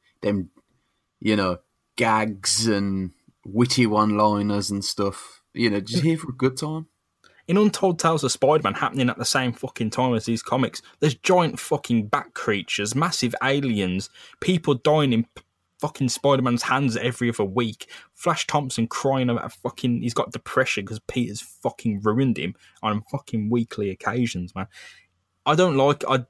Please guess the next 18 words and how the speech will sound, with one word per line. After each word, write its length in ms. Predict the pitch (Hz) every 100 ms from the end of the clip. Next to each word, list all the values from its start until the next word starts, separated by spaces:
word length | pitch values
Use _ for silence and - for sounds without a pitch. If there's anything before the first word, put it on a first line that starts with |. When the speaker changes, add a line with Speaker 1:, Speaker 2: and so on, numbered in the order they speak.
| _ 127
Speaker 2:
I'm 380 | 147 156 180 196
not 160 | 185
a 20 | 151
huge 380 | - 160 123
fan 200 | - 131
of 140 | 143 120
that, 100 | 95
and 60 | 110
I 40 |
wanted 300 | 120 135 131
to 120 | -
incorporate 720 | 120 - 113 117 - 127 120
it 60 | 110
into 200 | 120 113
this, 220 | 127 156 - - - - _ _
but 120 | -
I 60 | -
thought, 440 | - 139 113 92